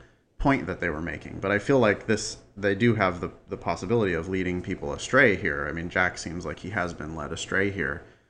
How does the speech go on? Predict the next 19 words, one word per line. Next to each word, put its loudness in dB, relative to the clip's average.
Um, 0
I 8
certainly 4
don't 4
find 4
it -2
useful 0
when -2
I'm -2
reading 2
the 0
argument 2
to -8
be -2
thinking 0
like, -2
"Well, -2
you 2
know, 6